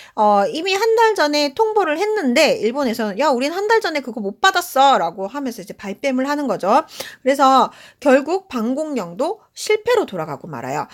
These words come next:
자, 결국에 조선의 백성들은 계속 식량이 부족하고, 뭐, 물가는 올라가고 이런 경제적으로 어려운 상황에 처하게 된 거죠. 자, 이런 상황에서 이제 두 번째 동학 농민운동이 일어나게 된 배경, 이제 동학의 확산이 일어납니다.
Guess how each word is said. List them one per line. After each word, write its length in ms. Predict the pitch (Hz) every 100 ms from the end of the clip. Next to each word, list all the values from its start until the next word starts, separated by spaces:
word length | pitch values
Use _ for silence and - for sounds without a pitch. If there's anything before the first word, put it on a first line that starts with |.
| - -
자, 120 | 254 240
결국에 800 | 294 311 403 415 370 349 339
조선의 540 | - 254 277 285 269 262
백성들은 800 | - - 233 202 202 320 403 440 -
계속 300 | 339 466 440
식량이 360 | 403 381 349
부족하고, 600 | 247 208 208 208 160 170 - _
뭐, 220 | 202 202
물가는 440 | 185 226 254 285 233
올라가고 560 | 196 233 220 160 170
이런 380 | 165 156 190 269
경제적으로 540 | 180 170 202 170 165
어려운 360 | - 220 254 220
상황에 380 | 247 233 208 151
처하게 340 | - 247 226
된 160 | 185 180
거죠. 560 | 170 135 143 262 392 _ _ _ _ _ _ _ _ _ _ _ - - - - -
자, 120 | - 190
이런 400 | 285 403 466 453
상황에서 680 | 453 403 392 233 294 277
이제 160 | 196 185
두 240 | - 254 254
번째 720 | 285 269 254 185 190 285 349
동학 280 | - 208 214
농민운동이 580 | 175 190 202 202 214 240
일어나게 460 | 190 180 165 160
된 340 | - 160 160 160
배경, 360 | 214 226 208 -
이제 120 | -
동학의 440 | - 214 220 202 240
확산이 640 | 254 - 277 220 180 285
일어납니다. 640 | 277 226 208 160 156 180